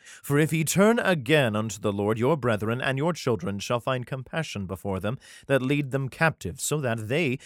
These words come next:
shall come again into this land. For the Lord your God is gracious and merciful,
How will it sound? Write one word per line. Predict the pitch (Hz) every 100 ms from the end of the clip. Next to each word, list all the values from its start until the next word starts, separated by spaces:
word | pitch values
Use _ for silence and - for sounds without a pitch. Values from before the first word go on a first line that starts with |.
| -
shall | - 156 156
come | - 180 220
again | - 175 127 202 143 90
into | 95 98
this | 92 92 -
land. | 92 92 143 - -
For | -
the | 139
Lord | 127 156 202
your | 139 165 220
God | 127 120 120
is | 120 90
gracious | 123 151 170 196 -
and | - 147
merciful, | 131 127 - 98 85 80